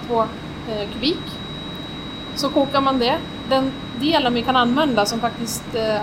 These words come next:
har tillräcklig alkoholhalt och liksom bra karaktär är ungefär två och ett halvt tusen liter. Som vi då tar vidare till nästa steg. Resten är sånt som man kallar för pannöl. Där man bara, hej!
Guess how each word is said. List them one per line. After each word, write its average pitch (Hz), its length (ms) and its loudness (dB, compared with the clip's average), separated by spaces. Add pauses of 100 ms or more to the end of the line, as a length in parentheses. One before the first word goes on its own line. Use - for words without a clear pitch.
(100)
har 226 240 6 (120)
tillräcklig 226 320 0
alkoholhalt 240 840 2
och 226 120 2
liksom 208 280 -2 (560)
bra 220 140 6
karaktär 208 500 4
är 220 100 4
ungefär 208 460 0 (320)
två 220 80 0
och 214 60 4 (220)
ett - 160 -8 (200)
halvt 208 220 2 (520)
tusen 208 340 -2 (320)
liter. 202 340 -2 (1300)
Som 233 220 4
vi 220 140 4
då 214 140 2
tar 214 120 -2
vidare 208 280 2
till 220 100 -2
nästa 220 240 -2
steg. 254 300 0 (400)
Resten 247 440 0
är 226 60 0
sånt 214 220 0
som 220 80 -4
man 214 100 -2
kallar 214 180 -2
för 208 100 -4
pannöl. 220 640 0 (880)
Där 240 80 -4
man 233 180 -2
bara, 214 260 2 (180)
hej! 392 140 2